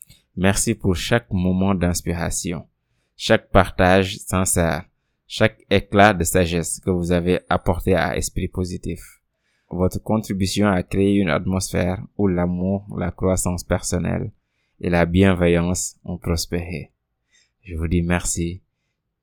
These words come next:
et bonne année. À tous aussi, mes auditeurs, vous êtes l'âme de cette communauté qui croit en la positivité du potentiel de chacun d'entre nous.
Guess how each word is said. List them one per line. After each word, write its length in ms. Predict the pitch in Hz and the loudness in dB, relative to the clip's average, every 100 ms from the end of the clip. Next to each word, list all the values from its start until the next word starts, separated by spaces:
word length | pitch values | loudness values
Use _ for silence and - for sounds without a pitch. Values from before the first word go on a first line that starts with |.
| _ _ | _ _
et 340 | 87 85 85 - | -4 -4 -4 -8
bonne 360 | 92 90 90 87 | -10 -2 0 0
année. 400 | 82 82 82 - _ _ _ _ _ _ _ _ | -2 -4 -8 -12 _ _ _ _ _ _ _ _
À 220 | 90 82 - | -6 -6 -2
tous 220 | 123 139 | -2 0
aussi, 460 | 101 - 123 127 - - | 2 2 0 0 -2 -6
mes 280 | 90 87 90 | -2 0 0
auditeurs, 600 | 98 95 90 87 113 - _ | 0 0 -2 -2 -4 -10 _
vous 240 | - 85 92 | -10 2 4
êtes 160 | 92 | 6
l'âme 460 | 90 92 87 85 87 | 4 4 4 0 -6
de 60 | 87 | -6
cette 200 | 87 - | -6 -6
communauté 500 | 90 85 82 - 87 | -6 -6 -6 -6 -8
qui 180 | - - | -10 -6
croit 420 | - 92 87 60 | 4 6 6 2
en 120 | - | -6
la 180 | 85 80 | -6 -4
positivité 840 | - - 95 90 90 85 85 80 | -4 0 2 2 -2 -4 -4 -4
du 160 | 73 80 | -4 -8
potentiel 720 | - 92 90 87 - 87 80 | -4 -4 -2 -4 -2 0 0
de 60 | 78 | -4
chacun 360 | - 85 85 | -4 -4 -6
d'entre 360 | 78 73 82 80 | -8 -10 -10 -10
nous. 260 | 82 85 | -10 -10